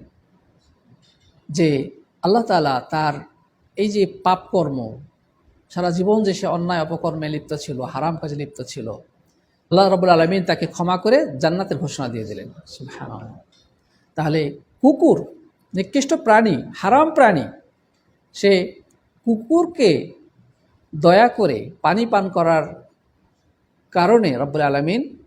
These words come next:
তাকে ক্ষমা করে জান্নাতের ঘোষণা দিয়েছেন। সুবহানাল্লাহ।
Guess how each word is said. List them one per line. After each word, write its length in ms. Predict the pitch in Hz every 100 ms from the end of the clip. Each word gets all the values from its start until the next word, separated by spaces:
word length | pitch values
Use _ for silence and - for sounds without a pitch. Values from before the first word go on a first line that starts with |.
| -
তাকে 460 | 143 190 269 403 - _
ক্ষমা 300 | - 170 160
করে 420 | 160 175 311 - - _ _ _ _ -
জান্নাতের 500 | - 160 165 - 160
ঘোষণা 320 | 175 - 139
দিয়েছেন। 380 | 120 110 - -
সুবহানাল্লাহ। 680 | - 123 151 147 110 104